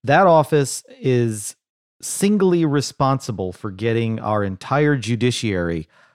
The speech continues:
up and running on Zoom. And Texas was the first state to get every single judge in our state onto this system. And so we would not have had this wonderful moment of levity and reflection had it not been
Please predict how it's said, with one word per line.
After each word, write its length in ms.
up 260
and 240
running 420
on 320
Zoom. 640
And 300
Texas 400
was 140
the 100
first 320
state 300
to 60
get 260
every 400
single 540
judge 300
in 60
our 120
state 420
onto 220
this 180
system. 480
And 160
so 340
we 140
would 180
not 220
have 100
had 560
this 480
wonderful 520
moment 420
of 260
levity 380
and 140
reflection 680
had 180
it 140
not 320
been 380